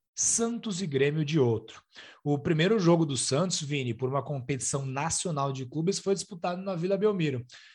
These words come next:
em dezessete de novembro de mil novecentos e cinquenta e nove. O Jair Rosa Pinto foi o jogador que marcou o primeiro gol do Santos em competições nacionais, e o Peixe bateu os gaúchos por quatro a um. O Jair marcou mais um,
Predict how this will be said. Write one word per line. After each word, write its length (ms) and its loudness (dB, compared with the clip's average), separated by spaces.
em 100 -2
dezessete 560 2
de 60 0
novembro 400 2
de 100 -6
mil 120 -2
novecentos 500 -2
e 60 -2
cinquenta 520 -4
e 40 -2
nove. 520 -2
O 100 6
Jair 460 6
Rosa 300 2
Pinto 460 -6
foi 520 4
o 80 2
jogador 540 2
que 100 -8
marcou 420 4
o 80 0
primeiro 580 4
gol 280 2
do 140 -4
Santos 720 -2
em 240 4
competições 720 -2
nacionais, 760 -2
e 100 4
o 60 6
Peixe 300 2
bateu 280 2
os 120 -2
gaúchos 500 -2
por 300 -4
quatro 420 0
a 80 2
um. 260 -4
O 80 -8
Jair 260 2
marcou 280 -4
mais 260 0
um, 240 -2